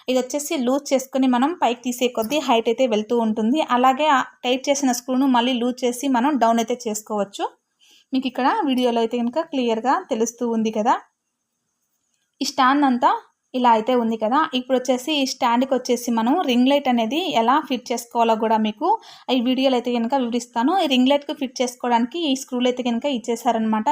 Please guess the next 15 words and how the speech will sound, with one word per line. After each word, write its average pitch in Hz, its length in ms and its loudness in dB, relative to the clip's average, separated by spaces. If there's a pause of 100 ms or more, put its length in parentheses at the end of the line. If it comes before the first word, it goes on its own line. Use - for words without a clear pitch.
వీటన్నిటిని 240 600 -2
కూడా 226 140 2
మనం 240 300 0
రింగ్ 233 180 0
లైట్కి 233 220 0
అయితే 220 160 -8
కనుక 240 260 0
ఫిట్టింగ్ 240 320 -4
అయితే 247 220 -4
చేసుకోవాలి. 214 600 -2 (400)
అవి 240 240 2
ఎలానో 220 260 2
కూడా 214 240 2
చూసేద్దాం. 226 440 -2 (1300)
ఇప్పుడు 320 240 -2